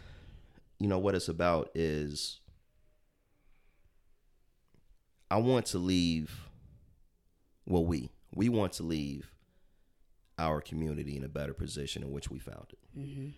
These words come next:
Speaker 1: And that's really, or should be, everyone's obligation.
Speaker 2: Yes. Yes.
Speaker 1: Right?
Speaker 2: Yeah.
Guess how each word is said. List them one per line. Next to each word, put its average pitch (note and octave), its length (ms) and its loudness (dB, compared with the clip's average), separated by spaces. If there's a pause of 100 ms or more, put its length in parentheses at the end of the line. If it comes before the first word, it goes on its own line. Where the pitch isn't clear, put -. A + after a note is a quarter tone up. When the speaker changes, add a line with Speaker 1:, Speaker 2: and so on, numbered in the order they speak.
(280)
Speaker 1:
And D#2+ 160 -2
that's F#2 220 -2
really, D#2+ 540 0 (680)
or D#2 140 -2
should G2+ 420 -6
be, D2 380 -8 (600)
everyone's D2 520 -4
obligation. - 640 -8
Speaker 2:
Yes. - 360 -4 (360)
Yes. D#3 420 0 (120)
Speaker 1:
Right? - 260 0 (180)
Speaker 2:
Yeah. F#3 180 4